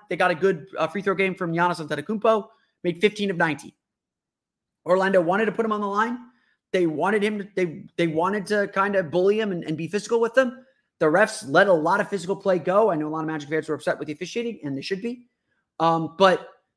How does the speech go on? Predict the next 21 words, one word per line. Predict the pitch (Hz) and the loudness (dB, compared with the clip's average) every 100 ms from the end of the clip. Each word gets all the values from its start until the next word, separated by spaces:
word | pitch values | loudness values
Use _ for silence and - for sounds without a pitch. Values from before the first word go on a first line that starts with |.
| _ _ _ _ - | _ _ _ _ 0
the | 208 | 2
Magic | 202 247 226 226 | 6 6 4 0
executed | 220 220 226 220 | -2 -2 -4 -2
a | 190 | -2
lot | 170 190 | -2 -4
of | |
their | 196 | -6
game | 156 185 | -4 -4
plan | 185 190 | -2 -2
on | 196 165 | -2 -2
Giannis, | 143 190 202 | -2 -2 -2
and | 165 | 0
Giannis | 151 175 180 | 0 -2 -2
was | 185 | 2
Giannis. | 247 214 - | 2 2 -2
He | 143 | -10
was | 143 135 | -8 -8
a | |
really | 127 135 156 | -6 -4 0
good | 160 190 | 0 4
player. | 220 185 | 6 4